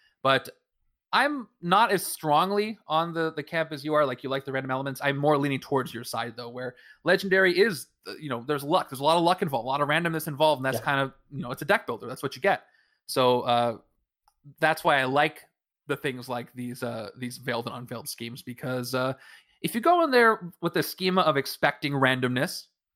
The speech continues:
Speaker 1: as part of the strategy, you're not gonna be able to control everything. That's not the point of the game.
Speaker 2: Exactly.
Speaker 1: Uh, then you'll appreciate these.
Speaker 2: Exactly.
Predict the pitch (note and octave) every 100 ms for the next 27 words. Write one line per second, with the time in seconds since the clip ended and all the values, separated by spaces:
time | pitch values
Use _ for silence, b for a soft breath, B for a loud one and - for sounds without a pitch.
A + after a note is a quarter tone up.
0 | - C#3 - - F3 E3 C3 - A#2+ A#2
1 | B2 D#3 - C3+ C3+ D3 C#3 C#3 - C#3+
2 | C3 C3 D3+ B2+ D3 B2 D#3+ C#3+ - C#3
3 | - - F3+ C#3 B2 A2+ D#3 - A#2+ G#2+
4 | - B2+ B2+ B2+ C#3+ C3+ B2+ B2+ B2 A#2+
5 | - - - - _ _ _ _ _ _
6 | _ _ _ E2 - -